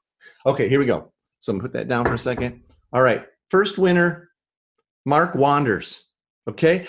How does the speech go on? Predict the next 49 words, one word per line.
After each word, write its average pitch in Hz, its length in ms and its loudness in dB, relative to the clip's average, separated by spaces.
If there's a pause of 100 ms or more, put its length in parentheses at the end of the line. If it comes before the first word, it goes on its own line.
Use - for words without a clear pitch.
(100)
Hey, 277 220 2
I've 277 220 0
seen 247 260 0
some 208 160 -2
of 175 80 4
your 156 80 2
stuff - 320 -2
in 170 60 -2
there 185 100 0
'cause 151 160 -4
you've 220 120 0
been 196 60 0
posting 139 360 -2
like 156 180 0
crazy. 175 480 -2
<laughs> - 40 -6
You 156 100 0
know, 151 80 -6
a - 0 -
lot 170 280 -2
of 107 60 -2
entries 92 380 -8
and 98 80 -4
live 110 220 0
videos. 104 340 -2 (340)
Mark 185 260 0
Wanders, 170 560 2 (280)
I'm 165 60 -6
gonna 175 100 0
send 180 260 2
you 170 80 2
an 160 80 2
Amazon 156 420 0
gift 151 220 -2
card, 123 240 -2
brother. 117 360 0 (600)
Yep. 123 320 0 (420)
Okay. 131 440 0 (360)
Email 190 360 2
me 180 160 4
at, 143 160 0
at, 143 200 0 (140)
at 139 160 -2
Caesar 185 680 -2 (240)
at 135 120 0
everydaydisciple 139 880 0
dot 101 260 -2
com, 90 420 -6 (480)
and 110 320 -2